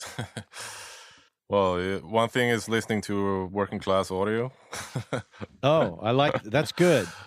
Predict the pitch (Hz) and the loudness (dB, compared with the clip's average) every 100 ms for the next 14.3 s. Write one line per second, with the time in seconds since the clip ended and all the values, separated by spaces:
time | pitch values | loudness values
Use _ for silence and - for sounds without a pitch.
0 | - 165 175 _ - 175 147 180 170 135 | -2 0 0 _ 2 2 4 2 4 2
1 | 104 90 - 175 117 113 117 170 165 104 | 0 -2 0 2 4 2 2 2 4 2
2 | - - - 123 110 101 92 107 156 92 | -2 -14 -4 2 4 4 4 2 2 0
3 | - - 110 - 117 127 98 90 - 95 | -8 -6 -6 -4 -2 0 -2 -4 -8 -12
4 | - 104 98 90 - 104 98 90 _ _ | -2 0 0 -4 -8 -4 -4 -6 _ _
5 | - 107 98 - - 107 107 101 107 117 | -8 -8 -8 -6 -2 0 2 2 2 2
6 | 123 85 90 - 104 98 107 - 123 113 | 0 -2 -4 0 0 0 -2 -4 -8 -6
7 | 101 87 92 90 87 - 87 82 82 80 | -4 -2 -2 0 0 -2 -4 -4 -6 -10
8 | - _ _ _ _ 135 98 95 76 117 | -14 _ _ _ _ -2 0 0 -4 -2
9 | 113 113 104 110 110 113 104 98 98 98 | 0 0 0 0 2 2 4 4 4 4
10 | 98 98 101 101 101 - 101 95 95 95 | 2 0 2 2 0 -2 -2 0 0 0
11 | 104 104 98 85 - 95 - 101 101 - | -2 -2 -2 -8 -10 -10 -6 -4 -4 -4
12 | 104 98 98 101 117 120 113 - 110 104 | -4 -4 -8 -4 -2 0 -2 -2 -2 0
13 | 98 95 90 92 107 98 101 113 117 107 | 0 2 0 0 -2 0 0 2 0 0
14 | 92 92 | -2 -4